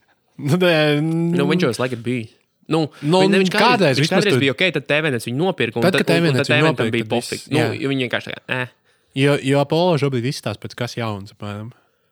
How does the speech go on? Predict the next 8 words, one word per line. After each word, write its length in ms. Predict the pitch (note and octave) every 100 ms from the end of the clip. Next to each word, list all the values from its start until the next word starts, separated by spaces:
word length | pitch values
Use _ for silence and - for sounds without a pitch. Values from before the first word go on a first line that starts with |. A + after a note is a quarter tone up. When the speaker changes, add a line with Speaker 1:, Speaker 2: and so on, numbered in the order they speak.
| -
Speaker 2:
O, 140 | - G#2+ G#2+ A2 A2+ _ _ _ _ -
viņi 160 | A2+
ir 80 | A#2+ C3+
uzķēruši. 500 | - A#2+ A2 A#2+ - _ _ _ _ -
Speaker 1:
Jā. 240 | A#2 A#2 A2+ A2 - _ _ - -
Speaker 2:
Viņi, 160 | F3+ F3+
man 140 | G#3
liekas, 100 | F3